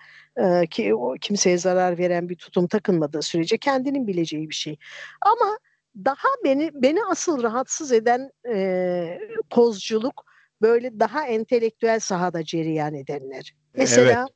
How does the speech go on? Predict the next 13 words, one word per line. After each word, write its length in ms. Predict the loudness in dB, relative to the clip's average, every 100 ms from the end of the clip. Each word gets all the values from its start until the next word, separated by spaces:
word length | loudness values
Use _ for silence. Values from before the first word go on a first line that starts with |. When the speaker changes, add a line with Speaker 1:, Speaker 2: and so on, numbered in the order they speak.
| _ -4
Speaker 2:
lütfen 380 | -2 4 6 8
Speaker 1:
bir 40 |
yaz- 100 | 6
Speaker 2:
bunu 300 | 2 0 -2
açıklarsan 680 | -2 -2 -4 0 0 2 -2
sevinirim. 500 | -4 -4 -4 -4 -6 -10 -18 -20 _ _ _ _ _ _ _ -20 _ _ -20 -20 _ _ _ _ _ _ _ _ _ _ _ _ _ -8
<clears throat> 420 | -2 -2 -2 -10 _ _ _ _ _ _ _ _ _ _ _ _
Speaker 1:
O 200 | 0 2
nasıl 300 | 2 -2 -4 -4
alengirli 960 | -2 -2 -4 -4 -6 -6 0 4 2 0 _ _ _ _ _ -4
cümleler, 760 | 0 2 2 2 0 -4 -6 -10 -8
uzun 380 | -4 -2 2 6
uzun, 600 | 4 4 4 4 2 -2